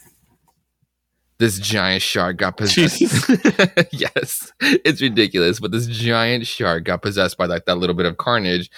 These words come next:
Speaker 1: and it's just been lurking and dominating the abyss of the waters. Uh,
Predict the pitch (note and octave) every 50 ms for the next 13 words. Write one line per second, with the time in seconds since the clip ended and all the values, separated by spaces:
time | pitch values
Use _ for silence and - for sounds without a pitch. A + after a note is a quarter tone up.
0 | - - - - G#2 G2+ F#2+ F2 F#2 F2+ G2 G#2 G2 F#2 F2+ F#2 F2 E2+ - F#2+
1 | F2 F2 F2 - - - - - F#2+ G2 F#2 F#2 G2 E2 E2+ E2+ E2 E2+ E2 E2
2 | E2+ F2 E2+ _ _ _ - F2+ F#2 G2 F#2+ F#2 F#2+ G2+ - F#2 C#2+ - - -
3 | D#2+ E2 D2+ E2 E2 D#2+ D2 C#2 A1 - C2 C2+ C2+ C2+ F2 - - - - -
4 | - - - - - - _ _ _ - G#2+ F#2+ E2+ E2 E2 F2